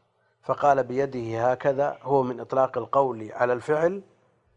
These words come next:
ومن إطلاق القول على الفعل كما جاء في صفة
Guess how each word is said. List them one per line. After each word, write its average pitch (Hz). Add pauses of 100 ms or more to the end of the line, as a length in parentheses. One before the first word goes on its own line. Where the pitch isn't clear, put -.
(640)
ومن 131
إطلاق 127
القول 147
على 135
الفعل 143
كما 117
جاء 139
في 120
صفة 151